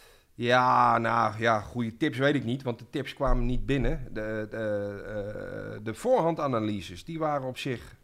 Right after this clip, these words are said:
lang niet verkeerd. Eh, ja, het, het is gewoon een, eh, gegeven bij de V vijfenzeventig moet het om te beginnen niet tegenzitten.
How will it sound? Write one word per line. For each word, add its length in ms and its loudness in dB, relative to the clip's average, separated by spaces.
lang 360 -4
niet 200 -2
verkeerd. 520 -6
Eh, 840 -4
ja, 160 -2
het, 160 -8
het 140 -8
is 160 -4
gewoon 220 0
een, 120 -4
eh, 180 -4
gegeven 480 0
bij 140 0
de 80 -2
V 240 -2
vijfenzeventig 680 -2
moet 180 -4
het 180 -8
om 160 -6
te 80 -12
beginnen 540 -2
niet 200 0
tegenzitten. 720 0